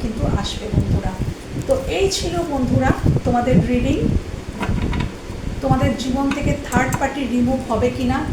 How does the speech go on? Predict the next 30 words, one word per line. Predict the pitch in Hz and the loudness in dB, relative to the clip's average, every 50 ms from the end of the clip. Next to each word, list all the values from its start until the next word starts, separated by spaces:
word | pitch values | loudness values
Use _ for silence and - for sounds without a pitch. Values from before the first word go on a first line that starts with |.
| - - | -2 -2
দেখো, | 247 233 - - 220 202 | -2 -2 0 0 0 0
bottom | 202 208 208 - 254 240 240 | 0 0 0 0 2 2 2
of | 233 | 2
the | 233 - 247 233 202 | 2 2 0 0 0
deck, | 226 262 277 - - - - - - - - - - - - - - 220 | 0 0 0 0 0 0 0 0 0 -2 -2 0 0 0 0 0 0 0
the | 214 - - 208 214 | 0 0 2 2 2
sun। | 214 208 214 220 214 202 185 185 190 - - - - - - - - - - - - - - - | 2 0 0 0 0 -2 -2 -2 -2 -4 -4 -6 -6 -6 -6 -6 -4 -2 -2 0 2 2 2 4
Definitely | 302 311 330 330 359 359 359 339 339 349 311 - | 4 2 2 4 4 4 4 4 4 2 0 2
তোমাদের | 294 247 247 240 262 254 - | 2 2 2 2 0 0 0
জীবন | - 247 233 233 233 220 | 0 -2 -2 -2 -2 -2
থেকে | 240 254 294 311 311 - - - | -2 -2 -2 -2 0 2 2 2
থার্ড | - 233 262 262 247 - | 2 2 0 0 -2 -2
পার্টি, | 254 226 - - 262 285 349 381 - - - | -2 -2 -2 0 0 0 0 0 0 -2 -2
এই | 240 233 226 - - - | -2 -2 -2 -2 -2 0
পেইন, | 254 254 269 269 254 | 2 2 2 2 2
এই | 247 233 208 | 2 2 2
যন্ত্রণা | - - 226 214 220 214 - 247 247 247 262 285 302 - - - - - - - 254 - | 2 2 2 2 2 0 0 2 2 2 2 0 0 0 -2 -2 -2 -2 -2 0 2 4
রিমুভ | 240 247 247 262 254 233 - - - | 4 4 4 4 4 0 -2 -2 0
হয়ে | 240 233 233 | 0 2 2
যাবে | 233 226 208 196 202 | 2 2 2 2 0
বন্ধুরা। | 196 202 208 214 190 - 175 165 175 - - - - - - - - | 0 0 0 0 2 2 2 2 2 2 0 -4 -8 -10 -12 -8 -4
কিন্তু | - 285 - 311 294 - | -2 -2 -2 0 0 0
তোমাদেরকে | - 277 262 277 294 294 320 311 - 339 | 2 4 4 4 4 4 2 0 0 0
কি | 330 - 339 311 - | 0 0 0 0 -2
করতে | 320 302 285 - 311 | -2 -4 -2 -2 -2
হবে? | 294 294 311 - 381 466 - - - - - - - - - - - - | -2 0 2 2 4 4 2 2 0 -4 -6 -8 -10 -8 -4 -4 0 4
সেলফ | 269 247 247 - 247 - | 6 6 6 4 2 0
লাভ | 254 233 233 240 269 - - - | 0 2 2 2 2 0 0 -2
করতে | 285 285 - - 285 | -2 -2 -2 -2 -2
হবে। | 247 285 277 370 440 | 0 0 0 0 0